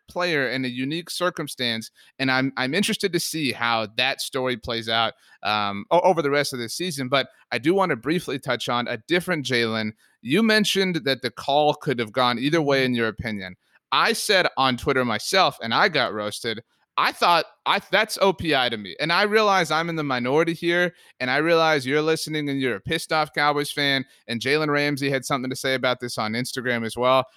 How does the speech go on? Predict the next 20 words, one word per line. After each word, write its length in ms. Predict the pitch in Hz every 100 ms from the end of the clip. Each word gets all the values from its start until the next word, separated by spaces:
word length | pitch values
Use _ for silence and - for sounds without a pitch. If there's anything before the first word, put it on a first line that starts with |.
| _
I 120 | 139 175
like 400 | 165 185 - - 139
the, 400 | 147 135 123 113
the 120 | 123
trolling 480 | - 135 139 156 160
that 140 | 131
Jalen 200 | 143 147
Ramsey 300 | 147 151 147
does, 260 | 151 151 147
just 160 | 131
as 100 | 127
a 60 | 104
sports 340 | - 117 123
fan. 180 | - 135
I 60 | 123
think 200 | 123 117
that's 160 | 98
funny. 320 | - 113 131 139 _ _
But 280 | 113 127 123 _
I, 160 | 165